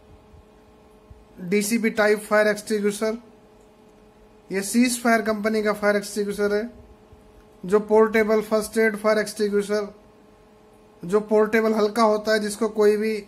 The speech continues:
उठा के आसानी से fire इमरज-, emergency के अंदर चला सकता है, इस्तेमाल कर सकता है। ये आप देखिए, portable में ये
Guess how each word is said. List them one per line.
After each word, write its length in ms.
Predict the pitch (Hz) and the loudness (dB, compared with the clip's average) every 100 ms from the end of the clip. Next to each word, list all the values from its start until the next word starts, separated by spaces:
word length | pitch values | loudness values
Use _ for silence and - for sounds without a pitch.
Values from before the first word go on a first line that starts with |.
| - | -14
उठा 220 | 190 180 | -8 -2
के 180 | 202 208 | -2 0
आसानी 440 | 208 202 202 196 190 | 0 0 -4 -6 -6
से 260 | 208 208 - - - - - - - - | -6 -6 -10 -20 -20 -20 -20 -20 -20 -8
fire 240 | - 202 220 | 2 4 4
इमरज-, 460 | 214 214 202 208 - - | 4 2 0 -4 -6 -12
emergency 500 | 196 202 208 208 220 | -4 -2 -2 -2 -4
के 120 | 214 208 | -2 0
अंदर 360 | 202 208 214 - - - - _ - - - - - - - - - - - - | 0 -2 -2 -6 -20 -20 -20 _ -20 -20 -20 -20 -20 -20 -20 -20 -20 -20 -20 -6
चला 240 | 202 202 | 2 2
सकता 360 | 208 220 - 226 | 4 0 0 2
है, 80 | 226 | 2
इस्तेमाल 420 | 214 214 214 214 | 0 -2 0 0
कर 120 | 208 | -2
सकता 440 | 202 214 - 214 220 | -4 -6 -4 -4 -4
है। 140 | 240 - - - - - - - - - - - | -6 -14 -20 -20 -20 -20 -20 -20 -20 -20 -20 -6
ये 140 | 196 | 2
आप 180 | 220 220 | 4 4
देखिए, 540 | 190 214 208 220 226 226 - - - - - - | 4 2 2 0 0 0 -4 -18 -20 -20 -20 -4
portable 460 | 208 214 208 220 220 | 2 4 4 2 2
में 240 | 220 226 | 0 0
ये 260 | 226 220 208 | 0 0 -4